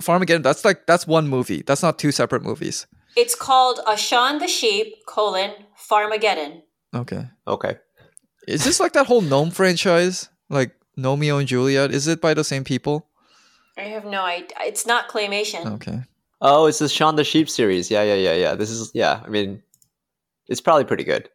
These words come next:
Speaker 3: I, I can see that.
Speaker 2: I enjoyed
Speaker 3: It's
Speaker 2: it.
Speaker 3: like the Wallace and Gromit guys, right? Yeah, that's right. It's a spin-off of Wallace and Gromit.
Speaker 1: Oh, okay,
Speaker 3: Yeah,
Speaker 1: okay.
Speaker 3: those are
Speaker 2: Oh,
Speaker 3: fun.
Speaker 2: so it
Speaker 3: Those
Speaker 2: is
Speaker 3: are fun.
Speaker 2: claymation.
Speaker 3: I haven't seen this one, but yeah.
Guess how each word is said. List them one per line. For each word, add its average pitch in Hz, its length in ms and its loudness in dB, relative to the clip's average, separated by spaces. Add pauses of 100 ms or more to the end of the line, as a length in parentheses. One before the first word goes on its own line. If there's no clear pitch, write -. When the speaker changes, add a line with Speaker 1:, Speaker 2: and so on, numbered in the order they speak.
Speaker 3:
I, 98 180 -8
I 110 80 -4
can 104 100 -8
see - 140 -8
that. - 240 -6 (340)
Speaker 2:
I 247 120 0
enjoyed 247 380 -2
Speaker 3:
It's 147 100 2
Speaker 2:
it. 165 40 4
Speaker 3:
like 151 60 0
the 160 80 2
Wallace 147 240 2
and 120 100 -4
Gromit 131 240 2
guys, - 300 -2
right? 92 180 -2
Yeah, 120 220 4
that's 92 180 -2
right. 98 160 2
It's - 140 -8
a 104 40 0
spin-off 120 380 0
of 107 80 -6
Wallace 98 220 0
and 87 80 -10
Gromit. 87 280 -2 (300)
Speaker 1:
Oh, 139 220 6
okay, 131 180 0
Speaker 3:
Yeah, 104 140 4
Speaker 1:
okay. 120 160 0
Speaker 3:
those 143 80 2
are 160 60 4
Speaker 2:
Oh, - 20 -2
Speaker 3:
fun. - 180 2
Speaker 2:
so - 80 0
it 285 60 -2
Speaker 3:
Those - 100 2
Speaker 2:
is 254 60 2
Speaker 3:
are 208 100 4
fun. 240 220 2
Speaker 2:
claymation. - 300 -10
Speaker 3:
I 123 80 6
haven't 151 140 4
seen 127 120 -6
this 98 180 -8
one, 85 80 -6
but - 260 -2
yeah. - 220 -2